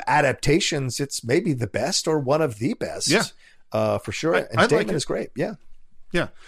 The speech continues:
Speaker 2: Um, then there's, like, a decade goes by.
Speaker 1: Mm-hmm.
Speaker 2: There's some lawsuits, some,
Speaker 1: Oh, right.
Speaker 2: you know, stuff that he didn't quite get made. And then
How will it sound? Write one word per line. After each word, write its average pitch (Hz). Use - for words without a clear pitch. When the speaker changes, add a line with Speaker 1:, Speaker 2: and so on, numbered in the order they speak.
Speaker 2:
Um, 135
then 160
there's, 254
like, 113
a -
decade 135
goes 107
by. 78
Speaker 1:
Mm-hmm. 110
Speaker 2:
There's 131
some 131
lawsuits, 135
some, 117
Speaker 1:
Oh, 92
right. 82
Speaker 2:
you 131
know, 104
stuff -
that 127
he 120
didn't 127
quite 127
get 135
made. 135
And 110
then 135